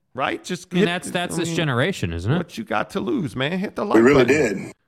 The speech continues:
Speaker 1: You know. Uh, let's see. Bob Holsey, what's up? As a worst case scenario, could the Pac fans live with a conference of Utah, Cal, Stanford, Washington State, Oregon State, and five G five schools? Good Lord.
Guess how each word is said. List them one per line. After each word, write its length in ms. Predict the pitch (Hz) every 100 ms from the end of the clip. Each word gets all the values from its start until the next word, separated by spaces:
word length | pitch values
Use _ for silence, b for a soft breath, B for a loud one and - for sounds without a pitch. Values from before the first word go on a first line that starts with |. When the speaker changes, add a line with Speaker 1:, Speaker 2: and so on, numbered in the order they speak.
| _ _ _
Speaker 1:
You 160 | - -
know. 400 | - 85 95 131
Uh, 400 | 147 143 147 147 160
let's 160 | 165
see. 140 | 196 160
Bob 260 | 160 175
Holsey, 440 | 151 160 165 220 240
what's 240 | 156 -
up? 260 | 156 - - b b b
As 220 | 170 170
a 40 | 185
worst 320 | 170 233 -
case 220 | 220 214
scenario, 400 | - 208 208 180
could 160 | 151 170
the 60 |
Pac 320 | - 180 196 -
fans 360 | 214 190 151
live 240 | 143 185 156
with 160 | 175 156
a 60 |
conference 600 | - 170 180 - 175 -
of 240 | - 151 127
Utah, 400 | 185 151 185 170
Cal, 300 | - 170 151
Stanford, 480 | - 175 165 175 143
Washington 580 | 156 151 - 175 170 147
State, 420 | - 147 139 - b b b -
Oregon 440 | 180 190 156 156
State, 420 | 123 - 143 143 151
and 180 | 143
five 420 | - 170 175 175 139
G 240 | 156 165
five 380 | - 160 147 107
schools? 400 | - 151 107 -
Good 220 | 147 131
Lord. 480 | 101 117 110 58